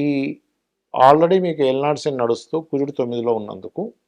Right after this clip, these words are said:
ఇక్కడ ఈ కుజుడు థర్డ్ హౌస్ అంటే మూడో స్థానాన్ని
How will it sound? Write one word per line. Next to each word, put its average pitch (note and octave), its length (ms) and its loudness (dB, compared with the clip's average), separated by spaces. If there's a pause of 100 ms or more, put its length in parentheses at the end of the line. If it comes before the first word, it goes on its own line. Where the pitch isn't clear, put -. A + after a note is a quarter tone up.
(760)
ఇక్కడ F#3+ 220 2 (760)
ఈ C#3 40 -6 (120)
కుజుడు F#3 260 -2 (160)
థర్డ్ F3+ 360 6
హౌస్ C3 300 4
అంటే C3+ 140 -6 (120)
మూడో D3+ 180 4 (140)
స్థానాన్ని C#3+ 380 -4